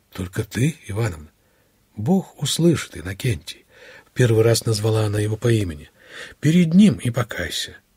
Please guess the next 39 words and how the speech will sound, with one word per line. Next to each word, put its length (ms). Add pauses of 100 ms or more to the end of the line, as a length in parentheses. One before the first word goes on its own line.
(120)
перед 280
Богом, 560
не 100
передо 340
мной. 380 (500)
Он 200
сейчас 440
с 120
нами 340
и 40
слышит 520
нас, 260
потому 340
что 180
сам 240
Христос 480
сказал: 460 (380)
"Где 240
двое 400
или 120
трое 380
собраны 560
во 160
имя 300
моё, 400 (240)
там 220
я 320
посреди 500
них". 340 (600)
Это 240
значит, 460
он 220
сейчас 380
с 140
нами, 480
как 240
в 80
Библии 540
написано. 560